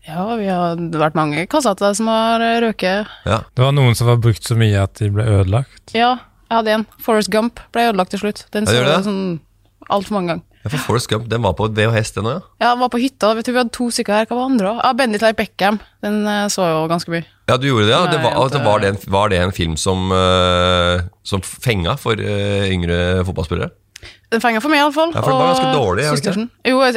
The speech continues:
Speaker 1: jeg tror det.
Speaker 2: Ja.
Speaker 1: Jeg har ikke sett den opp, eh, på lang tid, nei.
Speaker 2: Ja.
Speaker 3: Jeg har kommet på med en type burn som jeg kan ta på deg, Morten. Hvis du hadde vært et produkt, Morten, så hadde du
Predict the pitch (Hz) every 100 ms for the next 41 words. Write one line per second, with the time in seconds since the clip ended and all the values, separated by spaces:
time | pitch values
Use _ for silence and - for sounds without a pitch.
0 | - 247 240 247 214 226 233 233 226 -
1 | 233 190 170 - 190 190 190 190 190 185
2 | - 165 180 98 107 - 104 - 147 160
3 | 147 - - 120 120 120 120 123 120 151
4 | _ - - 135 - 117 104 120 147 147
5 | 104 117 107 104 - 107 101 - 101 98
6 | 98 98 - 127 - _ - 123 110 120
7 | 113 120 123 127 117 110 - 101 120 107
8 | 101 - - - - 113 - 120 113 107